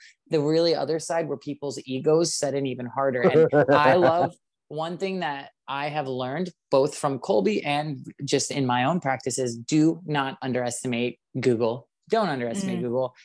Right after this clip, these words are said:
Speaker 1: Don't
Speaker 2: Google
Speaker 1: think
Speaker 2: is your
Speaker 1: that
Speaker 2: friend.
Speaker 1: because, don't think that because you Google something, you're not a magical man, like, m-, unicorn, because I can't tell you how many times I whip Google out and I read stuff. And when you read what actually resonates with that message, you'll feel it.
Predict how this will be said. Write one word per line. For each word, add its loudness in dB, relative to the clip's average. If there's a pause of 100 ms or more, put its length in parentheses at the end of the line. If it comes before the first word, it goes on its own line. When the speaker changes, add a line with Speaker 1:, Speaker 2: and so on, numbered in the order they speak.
(100)
Speaker 1:
Don't 6
Speaker 2:
Google 6
Speaker 1:
think 6
Speaker 2:
is 4
your 4
Speaker 1:
that -2
Speaker 2:
friend. 6
Speaker 1:
because, -2 (340)
don't -2
think -8
that -6
because -4
you -4
Google -6
something, -8
you're -2
not -6 (100)
a -10
magical -6
man, -4 (220)
like, -2
m-, -8 (180)
unicorn, 0
because 0 (280)
I 4
can't -4
tell 0
you 2
how -8
many -6
times -8
I -4
whip 0
Google 2
out 2
and -8
I -6
read -4
stuff. 0
And -8
when -6
you 4
read 2 (260)
what 0
actually -4
resonates -4
with -4
that -6
message, -2 (400)
you'll 2
feel 0
it. -14